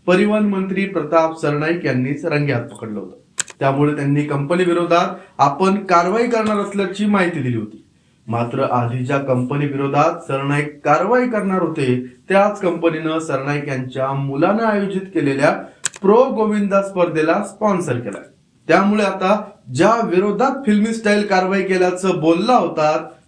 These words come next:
मंत्री महोदय, त्यांची स्पॉन्सरशिप कशी मिळते? आणि ते स्वतःहून आले असतील तर तुम्हीच बोलला होतात ना की कंपनी बेकायदा ॲप चालवते.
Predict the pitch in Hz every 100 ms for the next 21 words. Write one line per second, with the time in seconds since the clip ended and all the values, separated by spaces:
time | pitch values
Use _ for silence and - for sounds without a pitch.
0 | - 147 151 180 233 214 143 127 123 131
1 | - - _ 165 165 175 220 - 175 151
2 | 151 151 - 170 - 151 - 202 202 202
3 | 208 226 - - - 175 208 226 233 214
4 | 214 247 240 269 277 226 208 180 - 160
5 | 113 107 147 143 185 170 160 247 254 202
6 | 202 196 - 151 151 147 165 214 - -
7 | _ _ 151 127 139 143 143 160 165 202
8 | 127 123 139 143 143 143 156 - - 135
9 | - - 151 160 160